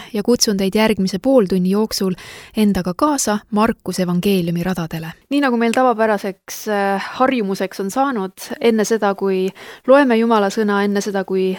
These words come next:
selle üle mõtiskleme, siis, äh, ma tahan teid kõiki kutsuda üles langetama oma pea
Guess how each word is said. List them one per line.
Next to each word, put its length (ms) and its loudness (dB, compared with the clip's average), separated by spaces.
selle 240 0
üle 160 2
mõtiskleme, 640 -2
siis, 420 -6
äh, 140 -4
ma 80 -4
tahan 240 -2
teid 160 -2
kõiki 240 -4
kutsuda 380 -2
üles 240 0
langetama 500 0
oma 160 -4
pea 300 4